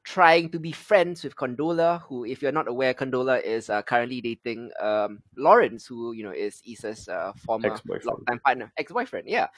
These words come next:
Speaker 1: So that
Speaker 2: Yeah.
Speaker 1: already has, like, red flags, and, and Molly's like, you know, "Fuck that, I'm, I'm out, I can't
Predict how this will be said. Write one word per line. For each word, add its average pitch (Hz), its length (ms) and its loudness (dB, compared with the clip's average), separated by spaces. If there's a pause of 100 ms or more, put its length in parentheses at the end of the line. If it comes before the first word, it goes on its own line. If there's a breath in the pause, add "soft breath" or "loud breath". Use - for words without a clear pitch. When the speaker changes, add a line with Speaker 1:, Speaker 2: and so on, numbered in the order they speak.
(240 loud breath)
Speaker 1:
So 208 200 2 (140)
that 226 160 10
Speaker 2:
Yeah. - 80 -8 (400)
Speaker 1:
already 175 280 6
has, 147 180 4
like, 127 220 2
red 151 200 4
flags, 123 340 0
and, 117 140 -4
and 131 160 -2
Molly's 151 300 -2
like, 135 120 2
you 127 200 -2
know, 147 220 -8 (280)
"Fuck 131 220 6
that, 151 260 2 (220)
I'm, 117 400 2
I'm 123 180 -2
out, 160 340 8
I 110 60 -4
can't 127 320 -6